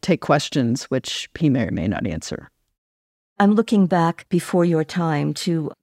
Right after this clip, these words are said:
Speaker 2: J F K, John F. Kennedy, the youngest elected American president, and yet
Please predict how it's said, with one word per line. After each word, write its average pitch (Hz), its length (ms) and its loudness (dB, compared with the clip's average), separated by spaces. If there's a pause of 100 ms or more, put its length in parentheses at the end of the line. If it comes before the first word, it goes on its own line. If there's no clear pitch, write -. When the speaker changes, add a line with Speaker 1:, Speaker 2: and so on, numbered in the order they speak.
Speaker 2:
J 160 200 4
F 156 160 0
K, 147 300 -2
John 156 220 0
F. 151 120 0
Kennedy, 151 480 -2 (180)
the 190 80 2
youngest 190 760 2 (180)
elected 165 560 0
American 165 500 0
president, 156 560 0
and 170 200 2
yet 175 220 2